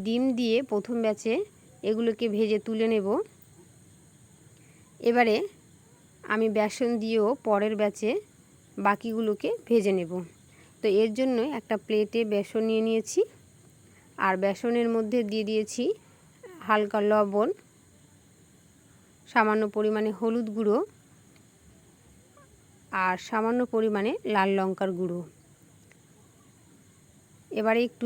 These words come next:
জল অ্যাড করে দেব, আর জলটাকে দিয়ে খুব সুন্দর করে মাখিয়ে নিচ্ছি। দেখতেই পাচ্ছেন সুন্দর করে একটা ব্যাটারের মতো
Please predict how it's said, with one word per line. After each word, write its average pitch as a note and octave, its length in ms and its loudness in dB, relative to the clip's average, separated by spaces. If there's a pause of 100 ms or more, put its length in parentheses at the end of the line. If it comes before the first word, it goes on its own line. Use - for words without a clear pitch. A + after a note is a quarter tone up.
(120)
জল G#3+ 200 4
অ্যাড G#3+ 140 2 (100)
করে A3+ 200 0
দেব, A#3 120 -2 (1400)
আর F#3+ 80 -4 (100)
জলটাকে G#3+ 480 2 (120)
দিয়ে A3 200 0 (140)
খুব A#3 140 -4 (120)
সুন্দর A3 280 -2 (100)
করে G#3+ 200 0 (2250)
মাখিয়ে G#3 360 -4
নিচ্ছি। A3 340 -6 (1120)
দেখতেই A3 340 -4
পাচ্ছেন A3+ 320 -2 (1900)
সুন্দর A3+ 320 -2 (100)
করে A3+ 160 0 (560)
একটা G#3 220 -2
ব্যাটারের G#3 420 -2
মতো G3+ 140 -4